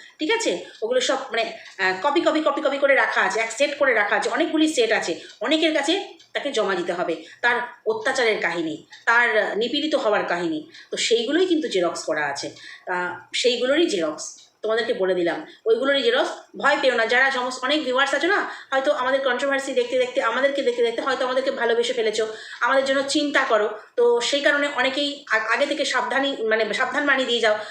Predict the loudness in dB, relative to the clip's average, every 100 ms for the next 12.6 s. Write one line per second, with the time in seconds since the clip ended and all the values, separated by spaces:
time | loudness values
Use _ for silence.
0 | -12 -6 -2 0 0 0 0 2 2 2
1 | 0 0 0 0 0 -2 -2 -2 0 0
2 | 0 0 -2 -2 -2 -2 0 0 -2 0
3 | -2 -2 -2 -4 -6 -14 -20 -20 -20 -10
4 | -4 0 2 4 2 0 -4 -6 -6 -10
5 | _ _ _ _ _ _ _ -20 -20 -20
6 | _ -6 0 2 4 4 2 2 2 0
7 | -2 -4 -2 0 0 0 -2 -2 -2 -2
8 | -4 -2 -2 -2 -2 -4 -2 -2 0 0
9 | 0 -4 -6 -10 -20 -8 -4 0 2 2
10 | 0 -2 -2 -2 -6 -8 -10 -4 -2 0
11 | 0 0 -4 -2 0 0 -2 -2 -4 -2
12 | 0 2 0 -2 -8